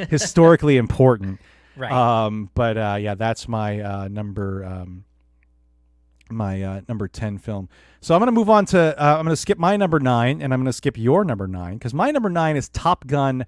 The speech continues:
Speaker 1: Maverick.
Speaker 2: Yes.
Speaker 1: Um, and, uh, your number nine is She Said. So we'll
Speaker 2: Yes.
Speaker 1: talk about those a little later.
Speaker 2: Sure.
Speaker 1: So, um, let's go to, uh,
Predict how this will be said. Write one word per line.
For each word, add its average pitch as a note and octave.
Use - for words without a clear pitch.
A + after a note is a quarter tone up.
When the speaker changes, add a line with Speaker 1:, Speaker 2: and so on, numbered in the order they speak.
Speaker 1:
Maverick. A2
Speaker 2:
Yes. -
Speaker 1:
Um, B2+
and, B2+
uh, A#2+
your C#3
number C3
nine G#2
is G#2+
She -
Said. -
So D#3
we'll F#3+
Speaker 2:
Yes. -
Speaker 1:
talk A#3
about G3+
those D#3+
a D#3
little C3
later. G#2
Speaker 2:
Sure. C#3+
Speaker 1:
So, D3+
um, D3
let's E3
go F#3
to, D#3
uh, C3